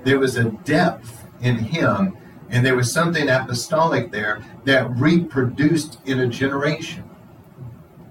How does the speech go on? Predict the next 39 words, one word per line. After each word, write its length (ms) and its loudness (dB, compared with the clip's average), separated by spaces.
Changed 380 -2
my 180 4
life 320 2
and 100 -4
many 260 -2
other. 280 -2
And 160 0
that's 220 4
just 260 -2
one 240 0
of 140 -4
twelve. 460 0
I'm 140 4
gonna 220 4
just 240 -6
name 200 -2
a 60 -2
few 200 0
in 140 2
passing. 600 -6
I 180 2
think 360 2
about 680 2
Derek 360 0
Prince, 600 -8
probably 640 4
one 180 -2
of 120 -2
the 60 -4
greatest 640 -2
teachers 440 -4
in 100 -6
the 80 -6
body 320 -2
of 120 -8
Christ 600 -4
that 160 -6
we've 240 2
had 460 0